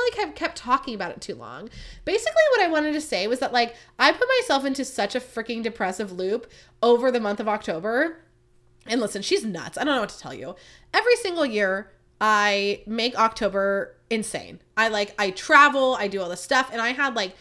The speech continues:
two travel weekends back to back booked, and I was so excited. But obviously, like, I don't know, I can't, I gotta cancel some shit these days. So I ended up having to cancel because, you know, I was,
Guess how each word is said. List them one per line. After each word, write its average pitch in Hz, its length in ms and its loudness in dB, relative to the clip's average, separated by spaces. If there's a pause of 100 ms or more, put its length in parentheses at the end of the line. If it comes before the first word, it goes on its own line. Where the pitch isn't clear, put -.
(600)
two 370 200 4
travel 320 380 4
weekends 277 480 2
back 202 200 -6
to - 80 -8
back 311 420 4
booked, 311 220 0
and 226 120 -8
I 202 60 -4
was 196 120 -12
so 285 260 0
excited. 233 480 -2
But 240 140 -2
obviously, 381 420 -2
like, 302 300 -2 (680)
I - 40 -14
don't 381 180 -6
know, 277 360 -8 (580)
I 294 80 -10
can't, 339 300 -14
I 330 80 -16
gotta 415 220 -10
cancel - 440 -12
some - 160 -16
shit - 280 -12
these - 220 -14
days. 156 320 -10
So 277 200 -2 (300)
I 294 80 -2
ended 403 280 0
up 403 60 -4
having 330 280 0
to 311 60 -2
cancel 220 500 -4
because, 202 640 -2
you 339 120 -4
know, 285 320 -4 (500)
I 277 200 6
was, 311 420 0